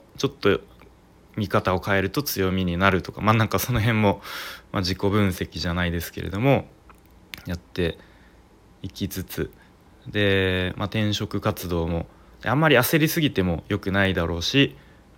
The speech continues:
かといって、あんまりのんびりやっても、まあ、そんなに、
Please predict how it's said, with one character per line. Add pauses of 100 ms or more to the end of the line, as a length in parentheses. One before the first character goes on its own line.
(120)
か
と
い
っ
て、 (300)
あ
ん
ま
り
の
ん
び
り
や
っ
て
も、 (720)
ま
あ、
そ
ん
な
に、